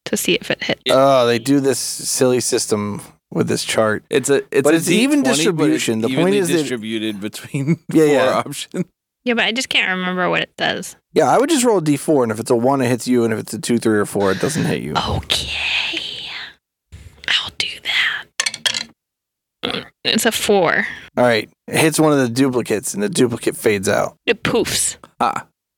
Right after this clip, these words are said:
Speaker 2: All right, Kevin.
Speaker 3: I have a question for the D M.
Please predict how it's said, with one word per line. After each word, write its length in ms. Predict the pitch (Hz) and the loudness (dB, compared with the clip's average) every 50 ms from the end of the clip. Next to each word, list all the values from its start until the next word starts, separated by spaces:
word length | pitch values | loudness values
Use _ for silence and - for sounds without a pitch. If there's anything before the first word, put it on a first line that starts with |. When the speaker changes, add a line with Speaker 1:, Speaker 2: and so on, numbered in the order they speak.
| - - - | -12 -4 0
Speaker 2:
All 60 | - | 2
right, 220 | 113 110 110 104 | 2 2 2 0
Kevin. 460 | - - 107 107 107 104 101 - 143 - - - - _ _ _ - - - - | 0 0 0 2 2 2 0 -2 -4 -8 -12 -18 -20 _ _ _ -12 -8 -4 0
Speaker 3:
I 80 | - | 0
have 100 | 170 196 220 | 0 2 2
a 160 | 208 175 120 | 2 2 2
question 720 | - - - 110 101 - - - 104 101 98 92 92 - | 0 0 0 0 0 0 -2 0 0 2 2 0 0 -2
for 180 | - - - 98 | -4 -2 0 0
the 100 | 95 87 | 0 0
D 180 | 80 90 90 | 0 0 0
M. 300 | 87 87 85 78 71 - | 0 0 -2 -4 -6 -8